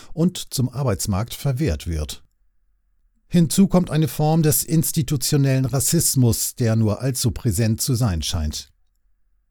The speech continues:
Und mit der Religion, dem Islam, um den es in diesen Tagen wieder einmal geht,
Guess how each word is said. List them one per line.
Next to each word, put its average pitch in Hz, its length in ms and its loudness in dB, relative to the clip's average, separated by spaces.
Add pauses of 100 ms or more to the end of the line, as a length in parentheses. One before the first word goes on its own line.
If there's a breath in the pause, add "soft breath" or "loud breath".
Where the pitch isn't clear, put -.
(120)
Und 95 320 -2
mit - 280 0
der 80 260 0
Religion, 98 760 4 (240)
dem 80 160 0
Islam, 101 680 2 (200 loud breath)
um 101 160 0
den 127 160 4
es 110 140 0
in 92 100 -2
diesen 127 300 0
Tagen 120 300 2
wieder 139 220 2
einmal 113 260 2
geht, 131 300 0